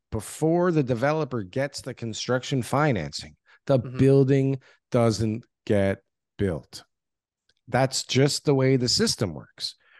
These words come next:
Speaker 1: right?
Speaker 2: Mm-hmm.
Speaker 1: So everybody can freak out that everything is, uh, one-fifth or one-third of everything is owned by an investor. But, like, we, we did it on purpose. Like, this was the plan. They wanted people to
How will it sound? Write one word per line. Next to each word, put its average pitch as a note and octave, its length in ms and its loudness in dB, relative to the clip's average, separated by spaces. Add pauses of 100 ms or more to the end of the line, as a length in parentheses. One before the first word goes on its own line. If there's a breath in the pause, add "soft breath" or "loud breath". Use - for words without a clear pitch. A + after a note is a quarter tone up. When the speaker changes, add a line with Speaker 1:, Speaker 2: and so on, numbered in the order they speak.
Speaker 1:
right? D3 200 4
Speaker 2:
Mm-hmm. C3 80 -8
Speaker 1:
So B2+ 260 4 (920 loud breath)
everybody G#3+ 420 4
can B2+ 180 2
freak E3+ 480 0
out E3 260 4
that G#2 140 0
everything D3+ 520 0
is, G#2+ 200 -4
uh, F#2+ 120 -4
one-fifth A2+ 1000 -6
or E2 120 -6
one-third A2+ 680 -4
of A2 80 -2
everything A#2 360 0
is G#2+ 140 -6
owned A2+ 220 -4
by A#2 140 -2
an A2+ 120 -6
investor. G#2 720 -6 (340 loud breath)
But, D3 200 2
like, C3 380 2 (1120 soft breath)
we, - 120 0 (1120)
we C3+ 100 6
did F#3 240 6
it G#3 80 6
on G#3 220 6
purpose. - 640 2
Like, A#2 220 0
this F3+ 240 0
was D#3+ 160 -2
the D#3+ 120 -6
plan. F3 440 -4
They A2 120 -4
wanted C3 440 -2
people B2+ 300 -4
to C3+ 160 -4